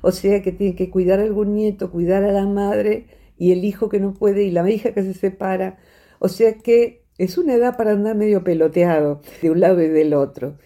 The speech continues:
para ponerle un poco de, de sonrisa al tema, que acá se dice apechugar, sacar pecho, ¿no? A-, apechugar. En el budismo zen,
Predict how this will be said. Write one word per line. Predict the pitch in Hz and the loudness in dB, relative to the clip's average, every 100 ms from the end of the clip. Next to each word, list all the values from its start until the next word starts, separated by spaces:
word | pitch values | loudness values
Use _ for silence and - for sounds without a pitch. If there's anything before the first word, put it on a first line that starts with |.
| _ - | _ -4
para | 165 | -2
ponerle | 160 165 185 190 | 0 0 2 0
un | 180 | 0
poco | 185 185 185 | -2 0 0
de, | 160 156 | 2 0
de | - 165 | -2 -4
sonrisa | 175 170 170 185 185 170 | -2 -2 -2 -4 -4 -6
al | 175 160 | -4 -6
tema, | 165 160 165 165 170 _ _ _ _ | -2 -2 -2 -6 -8 _ _ _ _
que | 208 190 180 170 165 - - | 0 2 2 -2 -6 -12 -10
acá | 185 214 233 | -10 -8 -8
se | 220 | -6
dice | 226 220 | -4 -4
apechugar, | 175 170 151 165 156 185 165 190 - _ _ _ _ | -4 -4 -6 -4 -2 0 0 -2 -8 _ _ _ _
sacar | - 160 160 185 - | -14 -12 -8 -10 -2
pecho, | 185 160 - 151 | -2 -2 -6 -6
¿no? | 151 185 - | -6 -8 -10
A-, | 170 165 165 | -12 -10 -10
apechugar. | 165 165 - 165 156 151 151 - _ _ _ _ _ _ _ | -10 -10 -10 -6 -4 -4 -6 -12 _ _ _ _ _ _ _
En | 185 175 175 | -4 -2 -2
el | 180 170 | -2 -2
budismo | 196 220 226 220 | -6 -4 -4 -4
zen, | - 240 247 247 233 | 0 0 2 -2 -6